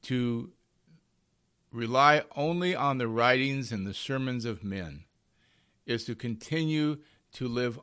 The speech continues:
on milk, to grow accustomed only to milk, and not to become acquainted yourself with the word of righteousness as it is revealed in Scripture through the Spirit.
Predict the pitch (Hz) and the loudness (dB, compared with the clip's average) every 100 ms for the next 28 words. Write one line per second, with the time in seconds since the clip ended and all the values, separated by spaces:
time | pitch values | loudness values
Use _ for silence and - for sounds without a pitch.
0 | - 107 101 98 85 90 - - _ _ | -8 -6 -4 -4 -6 -10 -18 -20 _ _
1 | _ _ _ _ _ _ 120 113 131 131 | _ _ _ _ _ _ -8 -4 -2 -2
2 | 127 - 165 - - 87 - - 131 143 | -4 -6 -6 -6 -10 -10 -10 -8 -6 -4
3 | 101 85 _ _ - 110 101 104 85 - | -6 -8 _ _ -14 -8 -6 -6 -8 -14
4 | - _ _ _ _ _ _ _ - 110 | -20 _ _ _ _ _ _ _ -6 -4
5 | 110 117 151 165 - _ - 131 123 127 | -2 0 0 -2 -10 _ -14 -12 -8 -8
6 | - 139 135 123 - - 135 131 120 110 | -6 -6 -6 -12 -12 -8 -8 -6 -6 -6
7 | 104 - 156 120 85 - - - _ 117 | -6 -4 -2 0 -2 -10 -20 -20 _ -8
8 | 120 - 120 113 131 143 143 123 110 117 | -6 -6 -6 -4 -2 -2 -2 -6 -2 -2
9 | 120 - 98 95 90 - - - - _ | -2 -6 -12 -10 -10 -12 -16 -20 -20 _
10 | 104 117 117 120 110 107 98 107 95 95 | -2 -2 -2 -4 -4 -6 -6 -6 -6 -4
11 | 135 123 110 107 104 - - 131 127 101 | -2 -2 -2 -6 -10 -10 -10 -10 -10 -10
12 | 92 92 - 110 92 95 - 98 90 139 | -12 -12 -12 -10 -8 -12 -12 -10 -10 -14